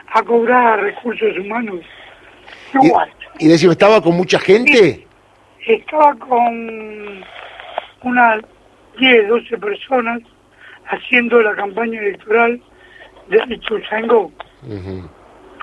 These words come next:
Speaker 1: Nada, y después de eso, eh, un viejito, muy viejito, cuando ellos, Lombardi trata de decirme algo, a lo cual no le doy bola,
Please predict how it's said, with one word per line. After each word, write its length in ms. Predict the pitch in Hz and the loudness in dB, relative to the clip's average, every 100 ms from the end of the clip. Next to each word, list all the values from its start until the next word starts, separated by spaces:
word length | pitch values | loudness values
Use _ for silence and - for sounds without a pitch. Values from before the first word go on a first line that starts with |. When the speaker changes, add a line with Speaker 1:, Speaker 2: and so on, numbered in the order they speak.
| - - - - - - - - - - - - - | -14 -14 -14 -20 -16 -16 -16 -20 -20 -20 -20 -20 -12
Speaker 1:
Nada, 420 | 240 285 247 226 247 | -4 -2 -2 -4 -10
y 160 | 233 214 | -16 -10
después 400 | 220 226 285 285 | -8 -8 -6 -6
de 200 | 277 285 | -6 -8
eso, 300 | 254 - 294 302 302 - _ _ - _ - 208 | -10 -10 -12 -12 -20 -20 _ _ -20 _ -10 0
eh, 260 | 208 202 180 _ _ - _ - - - - | 2 2 -4 _ _ -20 _ -20 -20 -20 -8
un 200 | 269 294 | -2 0
viejito, 560 | 262 262 - 262 - 214 | 2 2 2 -2 -4 -8
muy 320 | 214 277 240 | -10 -6 -6
viejito, 880 | 196 175 190 - 233 208 - 202 202 - - - - - - - - - | -6 -6 -6 -4 -6 -6 -4 -2 -2 -4 -20 -20 -20 -20 -20 -20 -20 -4
cuando 320 | 202 208 196 | 0 2 4
ellos, 260 | 247 220 202 _ - - _ - | 2 2 -2 _ -20 -20 _ 0
Lombardi 500 | 262 262 311 254 202 | 2 2 -2 -2 -2
trata 340 | 240 226 220 | -2 0 0
de 60 | 208 | -2
decirme 420 | - - 247 220 202 | -4 -6 -8 -6 -2
algo, 760 | 220 240 233 208 190 175 - _ _ _ _ _ _ _ | 2 2 2 -2 -2 -4 -10 _ _ _ _ _ _ _
a 120 | - | -6
lo 140 | 190 190 | -4 -2
cual 480 | 196 214 208 170 151 _ _ _ _ _ 392 | 2 2 2 -4 -14 _ _ _ _ _ -12
no 280 | 180 180 403 | -8 -4 -2
le 80 | |
doy 100 | 196 | 0
bola, 420 | 190 202 208 381 | 4 4 4 0